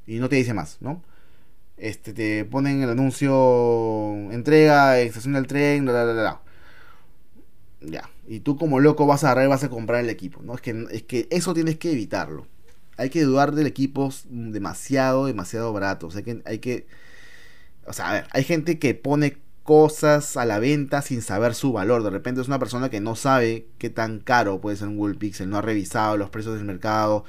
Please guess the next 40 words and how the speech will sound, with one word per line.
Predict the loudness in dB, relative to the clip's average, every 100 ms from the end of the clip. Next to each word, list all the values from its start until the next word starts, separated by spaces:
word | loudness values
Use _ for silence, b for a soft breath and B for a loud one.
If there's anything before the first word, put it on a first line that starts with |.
| B B B B
no | 0 2
sabe | 6 6 6
el | 2
pedazo | 2 0 0
de |
equipo | -4 -4 -2
que | 0 0
es, |
no | 0
tiene | -2 0
idea, | 4 6 4 4
y | -2
dice, | -2 -2 0
"Bueno, | -2 -2 -4
este | -4
equipo | -4 -4
estará, | 0 2
¿cuánto? | 2 2
Mil | 0 2
soles, | 2 2
ya | 2
lo | 0
pondré | -4 -6
a |
mil | -2
doscientos, | 0 2 0 0
pues | -4 -6
ya, | -8
pum, | -4 -2 -2
lo | -4 -6
pone | -6
a | -4
mil |
doscientos". | -4 -6 -10 -12 -16 b b b b b b b b b -10 0
Hay | 2
gente | 4 2 2
que | 2
hace | 6 6
eso, | 6 2
pero | 0 -2 -2 -6